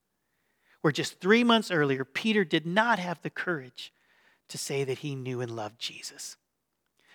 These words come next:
But God brings Peter back to the same location. It's like it's a do-over. And something is different about Peter this time around.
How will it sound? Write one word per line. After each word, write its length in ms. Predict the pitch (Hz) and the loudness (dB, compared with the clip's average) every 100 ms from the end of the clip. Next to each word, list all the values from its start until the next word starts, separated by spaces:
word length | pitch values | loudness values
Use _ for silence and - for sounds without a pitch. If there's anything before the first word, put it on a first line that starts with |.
| - | -10
But 180 | 147 - | -10 -4
God 340 | 185 202 214 | -2 2 2
brings 300 | 190 175 160 | 0 -4 -4
Peter 380 | - - 185 139 | -6 -4 -2 -2
back 320 | - 170 185 | -2 -4 -4
to 80 | - | -4
the 120 | 160 | -6
same 320 | 147 165 165 156 | -2 0 0 0
location. 520 | 151 - 131 - - - - | -2 -4 -10 -10 -14 -12 -2
It's 160 | 190 226 | 0 4
like 160 | 233 | 4
it's 120 | 226 214 | 4 0
a 60 | |
do-over. 640 | 156 185 180 143 131 131 - - - | 0 2 4 4 0 -10 -12 -10 0
And 160 | 202 | 0
something 500 | - - 269 277 262 | 2 6 4 6 4
is 140 | 233 156 | 4 0
different 460 | - 294 294 277 | 2 2 6 6
about 360 | 262 240 233 - | 8 8 6 4
Peter 420 | - 254 202 151 _ | 2 4 6 4 _
this 320 | 165 277 285 - | 4 6 6 4
time 320 | 285 269 262 | 6 8 8
around. 460 | 240 233 202 139 | 8 8 6 2